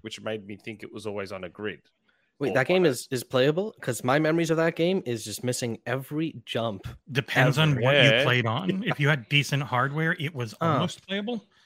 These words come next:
Speaker 3: But for the most part, if that's what I'm, and that's what I'm talking about with these is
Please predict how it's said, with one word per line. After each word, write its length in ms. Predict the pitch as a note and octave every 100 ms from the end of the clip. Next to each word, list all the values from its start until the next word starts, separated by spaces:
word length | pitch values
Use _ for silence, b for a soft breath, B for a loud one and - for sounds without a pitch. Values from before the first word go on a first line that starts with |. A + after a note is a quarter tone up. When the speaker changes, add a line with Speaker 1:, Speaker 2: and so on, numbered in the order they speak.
| b
Speaker 3:
But 100 | B2
for 120 | D3
the 60 | B2+
most 220 | C#3+ C#3+
part, 220 | C#3+ C#3
if 160 | C#3+ -
that's 300 | G#3 C3+ C3+
what 80 | D3
I'm, 80 | B2+ C3+ G#3+
and 120 | D#3+ C#3
that's 140 | C3+
what 60 | C3
I'm 60 |
talking 180 | C3+ B2
about 100 | C3
with 80 | G#2+
these 240 | D3 G2+
is 160 | G#2+